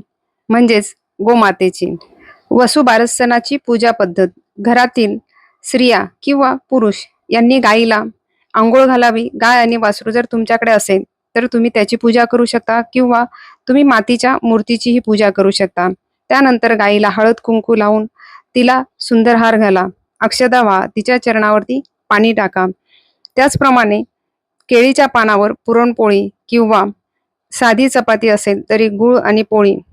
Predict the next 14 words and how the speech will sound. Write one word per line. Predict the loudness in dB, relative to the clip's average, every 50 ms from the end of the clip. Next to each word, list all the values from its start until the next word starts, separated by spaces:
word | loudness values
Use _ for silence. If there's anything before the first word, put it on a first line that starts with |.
| _ _ -2
तुम्ही | 0 2 2 2 0 -2 _ _ -6 -2
देवीला | 0 2 2 2 2 0 0 -4 -6 _ _ _ _ _ _ -2
म्हणजेच | -2 0 2 0 -2 -2 -4 _ _ _ -4
गोमातेला | 0 0 2 2 2 0 0 0 -2 -2 -2 -4 -6 _ _ _ _ _ _ _ _ _ _ _ -4
अर्पण | -2 0 0 0 0 0 0
करू | 2 2 2 2
शकता | 2 0 -2 -2 -2 -4 -4 -4 -6 _ -2
प्रसाद | -2 -2 0 0 0 0
म्हणून, | 0 0 0 0 0 0 0 0
नैवेद्य | 2 0 0 0 0 0 0 2
म्हणून. | 2 2 2 2 0 -2 -4 _ _ _ _ _ _ _ _ _ _ _ _ _ -4
हा | -2 0 0
दिवस | 2 2 0 2 0 0 0 -4 -12 _ -10
दिवाळीची | -2 0 2 4 4 4 2 0 -2 -4 -6 -8 -6 -8